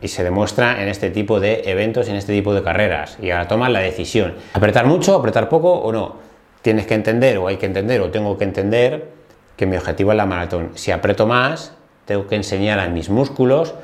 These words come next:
a hacer las series de mil más rápido, hacer los umbrales más rápido, hacer los rodajes más rápido, hacer los rodajes de maratón más rápido,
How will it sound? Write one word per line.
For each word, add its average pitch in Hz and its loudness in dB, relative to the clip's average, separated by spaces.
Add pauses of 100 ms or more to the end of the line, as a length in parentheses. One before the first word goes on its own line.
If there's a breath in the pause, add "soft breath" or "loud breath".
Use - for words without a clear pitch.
(260 loud breath)
a - -4
hacer 92 -2
las 87 -2
series 90 0
de 90 2
mil 92 0
más 85 -2
rápido, 143 2
hacer - -4
los 98 -4
umbrales 90 -2
más 80 -8
rápido, 135 0 (500 loud breath)
hacer - 0
los 95 2
rodajes 92 -2
más 87 -4
rápido, 135 2
hacer 104 -2
los 92 -2
rodajes 92 -4
de 90 -2
maratón 90 -2
más 82 -4
rápido, 147 0